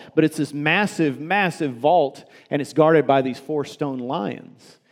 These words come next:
And you think, "Who was Wellington? What did he do?" Well, he won the Battle of Waterloo. He was the victorious general that defeated Napoleon, that stopped Napoleon and the, and the armies of France and their allies from conquering all of Europe, that basically ended decades of bloody warfare.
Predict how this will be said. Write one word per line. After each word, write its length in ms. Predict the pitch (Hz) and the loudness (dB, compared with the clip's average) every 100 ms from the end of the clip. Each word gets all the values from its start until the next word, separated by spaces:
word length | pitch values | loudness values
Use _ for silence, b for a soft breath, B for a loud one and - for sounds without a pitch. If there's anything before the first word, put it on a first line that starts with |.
| _ | _
And 120 | - 139 | -8 -4
you 80 | |
think, 180 | 147 135 | -2 -2
"Who 140 | 156 240 | -2 -2
was 180 | 151 | -4
Wellington? 640 | 123 135 220 175 113 110 110 | -2 2 2 2 -2 -10 -2
What 140 | 160 | 2
did 100 | 170 | 4
he 180 | 147 233 | 4 2
do?" 280 | - 104 - _ _ _ _ - | -2 -8 -12 _ _ _ _ -8
Well, 440 | 131 127 185 165 - | -4 -4 -6 -14 -6
he 160 | 143 | -4
won 220 | 135 135 | 0 -2
the 80 | 135 | 0
Battle 260 | 123 123 139 | 0 0 -2
of 80 | 135 | -2
Waterloo. 460 | 196 247 135 107 87 | -2 0 -2 -8 -12
He 120 | - 143 | -4 -4
was 160 | 139 | -2
the 80 | 147 | -2
victorious 560 | 127 147 156 151 175 170 | 0 0 2 2 2 0
general 340 | 147 135 151 | -2 -2 -2
that 140 | 139 | -4
defeated 580 | 120 - - 156 175 170 | -6 -14 -6 2 2 2
Napoleon, 720 | 160 160 151 139 135 135 143 139 B B | 0 -4 -4 0 2 2 -2 -8 B B
that 120 | 131 - | -8 -4
stopped 380 | - 156 175 | 0 2 2
Napoleon 560 | 180 156 185 180 185 180 | 2 4 4 6 6 6
and 100 | 175 | 2
the, 160 | 175 185 | 0 0
and 140 | 160 | 0
the 80 | 151 | 2
armies 320 | 160 180 180 | 2 2 0
of 120 | 165 | 0
France 360 | - 160 160 160 | 2 2 2 0
and 100 | 165 | 0
their 140 | 147 | 2
allies 460 | 147 147 143 143 139 | 4 4 4 2 0
from 160 | 143 | -6
conquering 420 | 131 139 156 165 135 | -2 -2 0 0 2
all 220 | 139 180 | 2 2
of 100 | 139 | 0
Europe, 380 | 139 147 147 - B B | 0 0 0 -6 B B
that 120 | 175 | 4
basically 540 | 202 233 247 233 196 | 6 4 6 6 6
ended 300 | 202 202 165 | 6 6 6
decades 520 | 170 170 170 151 143 147 | 6 6 6 6 4 -2
of 240 | 131 113 | -4 -2
bloody 260 | 143 131 123 | 4 4 2
warfare. 520 | 123 117 - - | -4 -8 -10 -16